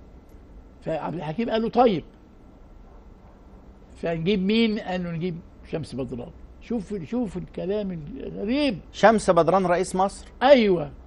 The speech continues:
Speaker 1: شمس بدران. يعني، أنا بقول لك، شمس بدران ده محيرني. إيه؟ ما في حاجات بتحير، زي احنا قلنا برضو،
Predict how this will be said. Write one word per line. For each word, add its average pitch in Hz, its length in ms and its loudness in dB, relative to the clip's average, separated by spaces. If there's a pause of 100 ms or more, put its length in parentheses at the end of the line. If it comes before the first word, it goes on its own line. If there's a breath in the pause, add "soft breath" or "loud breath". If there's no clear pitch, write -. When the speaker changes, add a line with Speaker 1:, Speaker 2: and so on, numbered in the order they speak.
(400)
Speaker 1:
شمس 190 320 -6
بدران. - 380 -12 (1300)
يعني، 143 380 -8
أنا 196 120 -2
بقول 185 260 0
لك، 185 120 -2 (100)
شمس 165 260 -4
بدران 156 320 -6
ده 165 100 -6
محيرني. 175 680 0 (560 soft breath)
إيه؟ 262 420 4 (180)
ما 165 100 -2
في 240 160 2
حاجات 220 260 4
بتحير، 214 460 2
زي 214 240 4
احنا 190 220 -4
قلنا 220 240 6
برضو، 202 320 4